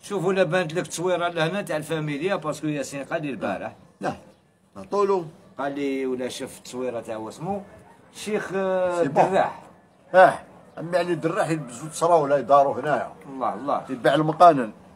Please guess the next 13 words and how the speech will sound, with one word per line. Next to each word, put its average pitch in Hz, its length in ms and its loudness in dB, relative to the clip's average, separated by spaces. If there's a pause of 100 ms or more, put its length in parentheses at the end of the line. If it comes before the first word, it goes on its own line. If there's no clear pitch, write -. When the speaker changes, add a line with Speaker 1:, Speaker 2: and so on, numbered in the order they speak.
(280)
Speaker 1:
الناس 160 400 -10
قال 170 120 -4
لا 170 220 -4
بليبار 156 500 -4
دوريجين 156 720 -6 (500)
الاندلسي. 143 840 -6 (680)
Speaker 2:
وي. 135 200 -6 (640)
Speaker 1:
فامي 190 260 -2
قريشي 180 520 -2
عسلامة 147 440 -6
عباس 120 120 -6
Speaker 2:
قريشي. 120 360 -2
Speaker 1:
خويا، 135 340 -4